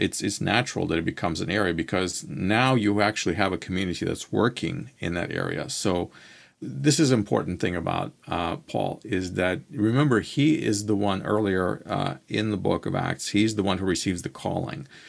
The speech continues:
And when he has this vision, when he has his transformation, when he has this realization of what it is that God wants from him,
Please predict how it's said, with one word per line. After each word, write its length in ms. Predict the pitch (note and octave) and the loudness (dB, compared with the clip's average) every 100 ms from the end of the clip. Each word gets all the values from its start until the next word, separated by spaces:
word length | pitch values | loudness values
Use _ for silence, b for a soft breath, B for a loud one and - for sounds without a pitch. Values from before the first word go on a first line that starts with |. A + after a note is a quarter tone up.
| B B - | B B -2
And 240 | F#2 F#2 | 0 2
when 160 | G2+ G#2 | 2 2
he 100 | G#2 | 2
has 220 | A2+ G#2 | 2 0
this 160 | E2+ - | -4 0
vision, 500 | F#2+ G#2+ F2 E2 E2 | 4 4 2 -2 -4
when 100 | F2 | -2
he 60 | |
has 200 | F#2+ F#2 | -2 0
his 180 | - F2+ | -2 -2
transformation, 880 | - G2 F2+ G2 F2+ F2+ F2 - - B B | 0 -2 -2 -2 0 0 -2 -6 -10 B B
when 140 | - F#2 | -4 0
he 80 | G2 | 0
has 140 | F#2+ | 0
this 220 | F#2+ - | -2 0
realization 800 | F#2+ F2+ D#2+ F#2 G2+ - F#2 - | 0 0 0 2 2 0 -2 -4
of 200 | F2+ E2+ | -6 -2
what 140 | F2 F#2+ | 0 0
it 120 | F2+ | 0
is 140 | E2+ | 0
that 160 | F#2 F2+ | -2 -2
God 240 | F2 E2+ | 0 0
wants 280 | F2+ E2+ E2 | 0 -2 -2
from 220 | - D2 | -4 -6
him, 440 | - C3+ B2+ E2 | -4 -2 0 -2